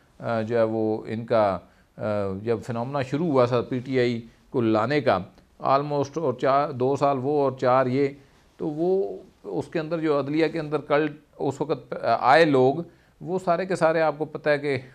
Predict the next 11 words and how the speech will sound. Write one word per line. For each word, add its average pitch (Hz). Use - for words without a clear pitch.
वहाँ 127
से 185
फैसिलिटेशन 156
की 151
बात 117
तो 160
किसी 135
हद 107
तक 127
ठीक 113
है। 73